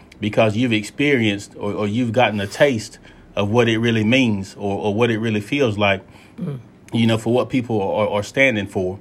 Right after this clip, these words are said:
Speaker 1: And God promised you this, but until, you know, in, in, in our mind, until God answers that promise, how are we living? We, we're, we're not living as though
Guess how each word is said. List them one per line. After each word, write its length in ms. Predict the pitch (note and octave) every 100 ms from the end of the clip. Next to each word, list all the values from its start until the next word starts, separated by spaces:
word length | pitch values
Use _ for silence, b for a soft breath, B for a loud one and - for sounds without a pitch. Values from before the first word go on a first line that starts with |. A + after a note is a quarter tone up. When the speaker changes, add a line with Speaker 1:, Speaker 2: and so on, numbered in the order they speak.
| B B B -
Speaker 1:
And 300 | G#2+ G#2+ G2+
God 320 | G#2 C3 C#3
promised 380 | - C#3 C3+ -
you 120 | B2
this, 420 | A2 B2 C#3 A2 -
but 140 | G#2 G#2
until, 480 | G#2 C3 D#3+ D3 D3 B B -
you 140 | B2
know, 180 | C3 B2+
in, 300 | A#2 - B2+
in, 280 | - A#2 G#2+
in 120 | G#2
our 220 | B2 C#3+ B2
mind, 320 | A#2 A#2 A2
until 240 | A2 C3
God 300 | A2 B2+ A#2+
answers 400 | A#2+ B2+ A#2 G#2
that 180 | A#2 G#2+
promise, 560 | - C#3 A#2 G2 - - b b b b b -
how 280 | - C#3 C#3
are 60 |
we 160 | B2 B2
living? 480 | A2+ C#3 G#2 F#2+ F#2 - -
We, 140 | G#2
we're, 180 | G#2+ A2+
we're 160 | A2 C#3
not 180 | D3 G#2
living 380 | A#2 B2+ A#2
as 200 | G#2+ G2+
though 360 | G#2 A2+ G#2+ G#2